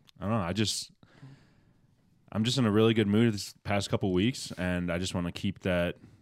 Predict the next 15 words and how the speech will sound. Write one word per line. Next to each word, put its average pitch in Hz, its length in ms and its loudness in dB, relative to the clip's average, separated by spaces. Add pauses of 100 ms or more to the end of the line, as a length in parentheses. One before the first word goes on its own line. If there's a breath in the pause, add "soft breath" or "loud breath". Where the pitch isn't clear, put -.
(140)
keep - 220 -6
that 87 160 -2
energy 87 300 -2
going 85 260 -2
forward, 98 420 0
and 82 160 -4
not 85 180 -4
only, 85 420 -4 (1080)
you 90 120 -8
know, 76 260 -4 (340)
I 98 60 -8
wanna 95 140 -2
spread 101 280 0
it 87 80 -2
amongst 87 440 -4